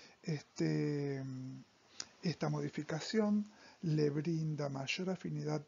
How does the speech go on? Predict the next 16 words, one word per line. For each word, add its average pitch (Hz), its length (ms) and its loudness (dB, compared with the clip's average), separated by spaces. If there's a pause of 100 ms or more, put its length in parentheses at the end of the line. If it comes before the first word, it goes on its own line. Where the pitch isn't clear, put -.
por 147 160 -6
su 160 240 -6
diana 196 500 0 (240)
y 180 100 -2
también 175 420 0
le 165 80 0
aumenta 156 400 -2
la 151 120 0
capacidad 147 600 -4
de 147 160 -2
difusión 143 520 -6
celular, 156 540 -4 (300)
o 156 80 -14
sea 156 180 -4
que 147 120 -4
penetra 151 580 -4